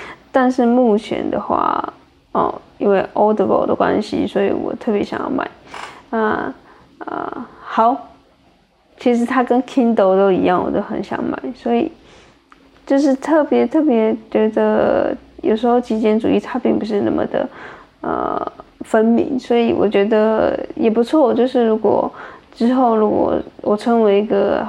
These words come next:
好像还 OK 的极简主义也不错啊，也没有人规定你的人生就是应该要怎样。但是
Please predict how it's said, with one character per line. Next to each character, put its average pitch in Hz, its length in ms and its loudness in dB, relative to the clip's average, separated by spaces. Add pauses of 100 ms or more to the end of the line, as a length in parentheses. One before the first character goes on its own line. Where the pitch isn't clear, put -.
好 - 260 -6
像 233 400 -2 (280)
还 - 260 -2
OK 247 240 0
的 226 140 2
极 214 60 -2
简 214 260 2
主 208 100 -2
义 214 160 0
也 202 100 4
不 180 120 -2
错 285 260 2
啊， 247 140 2
也 214 80 2
没 220 120 2
有 233 40 2
人 214 180 2
规 214 160 0
定 214 240 0
你 - 140 -2
的 - 80 -4
人 - 160 -4
生 214 200 -4
就 202 80 0
是 214 120 -8
应 - 120 -4
该 - 80 -6
要 - 60 -8
怎 - 240 -10
样。 - 140 -10 (520)
但 240 120 2
是 247 200 2